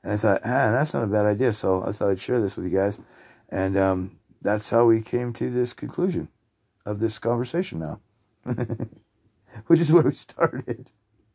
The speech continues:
Uh, it's funny how we get here sometimes. So anyway, I've had a good day, and I hope you guys have had a good day too. A couple days away from Christmas. If it gets chaotic, remember, pull away,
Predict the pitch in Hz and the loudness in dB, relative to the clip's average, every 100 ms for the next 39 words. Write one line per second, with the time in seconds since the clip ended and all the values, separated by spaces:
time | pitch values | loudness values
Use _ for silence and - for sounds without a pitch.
0 | _ _ _ - - - - - - - | _ _ _ -20 -20 -20 -20 -16 -16 -4
1 | - 127 120 117 110 - 104 98 110 104 | 6 8 10 8 4 0 2 2 2 2
2 | 95 92 98 98 101 98 101 95 92 - | 4 2 2 -2 -4 -4 -2 -2 -4 -12
3 | _ _ _ 113 127 131 113 101 98 - | _ _ _ 2 4 6 4 2 0 -8
4 | _ _ _ _ _ - _ _ 101 127 | _ _ _ _ _ -20 _ _ -2 2
5 | 135 151 117 120 107 107 - - 92 101 | 6 6 6 4 4 2 -4 -10 -4 -2
6 | 117 117 110 104 - 101 92 92 98 87 | -2 -2 -2 -2 -2 -2 -2 -2 0 -2
7 | - 92 85 - _ _ _ _ _ _ | 0 0 0 -6 _ _ _ _ _ _
8 | 123 120 127 117 131 110 104 131 117 123 | -4 2 4 4 2 2 2 2 2 -4
9 | 117 90 107 113 - 110 110 101 92 101 | -6 -4 -4 -4 -2 2 2 0 -2 -4
10 | 101 - 98 107 110 107 107 | -4 -6 -2 0 2 2 0